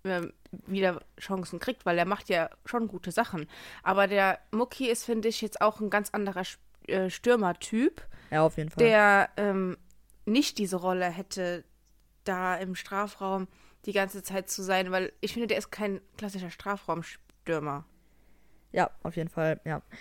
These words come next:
Speaker 2: Aber ich finde, das hilft uns, glaub ich, im Moment auch ganz
Speaker 1: Ja,
Speaker 2: gut,
Speaker 1: weil die
Speaker 2: wenn
Speaker 1: anderen halt nicht in Form sind und deswegen funktioniert's anders auch gerade nicht.
Speaker 2: Ja, also,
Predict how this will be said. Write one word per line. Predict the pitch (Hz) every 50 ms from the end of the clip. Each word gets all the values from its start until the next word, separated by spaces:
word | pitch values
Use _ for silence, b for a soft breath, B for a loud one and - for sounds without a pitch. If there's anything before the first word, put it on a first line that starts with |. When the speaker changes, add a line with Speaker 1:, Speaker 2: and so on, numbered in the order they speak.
| B B B B B B
Speaker 2:
Aber | B 190 196 196
ich | 196 208 -
finde, | 269 311 320
das | 277 247 247 - - _ _ - - 233
hilft | 208 269 294 - - - -
uns, | 185 170 165 - - - - - _
glaub | - 185 175 175 165 170 170 180
ich, | 175 - -
im | 175 175
Moment | 170 175 170 170 170 165 165 - -
auch | 170 - -
ganz | 165 156 160 - -
Speaker 1:
Ja, | 226 240 254 240
Speaker 2:
gut, | 208
Speaker 1:
weil | 202 196
die | 180
Speaker 2:
wenn | 185 -
Speaker 1:
anderen | 208 214 214 220 214 208
halt | 214 208
nicht | 208 208 214
in | 220 202
Form | - 247 254 240 220
sind | 202 185
und | 185 185 180
deswegen | 196 - - 208 202 196 190
funktioniert's | 202 202 196 185 - 202 214 226 220 -
anders | - 175 165 160 160 -
auch | 175 160 - -
gerade | - - - 165 143 151
nicht. | 156 147 147 151 - - - _ _ _ _ _ _ _ _ _ _ _ -
Speaker 2:
Ja, | 185 190 180 165 - - - - -
also, | - 196 190 196 190